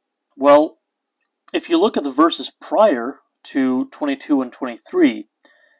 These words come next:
you see the antithesis, antithesis of the fruits of the Spirit.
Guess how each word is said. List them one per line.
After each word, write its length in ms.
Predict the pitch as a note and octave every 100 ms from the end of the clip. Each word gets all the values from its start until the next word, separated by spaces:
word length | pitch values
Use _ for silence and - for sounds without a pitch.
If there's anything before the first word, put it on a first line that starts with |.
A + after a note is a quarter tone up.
| _
you 120 | C#3
see 240 | C#3+ - G3+
the 200 | F3+ E3
antithesis, 640 | D3+ C#3 - A#3+ - D#4 D4 _
antithesis 840 | D3 C3+ - - F3 - C3 - -
of 320 | D3+ F3 C#3
the 100 | C3
fruits 340 | C3+ - D#3 -
of 80 | B2+
the 60 |
Spirit. 380 | B2+ - G3+ -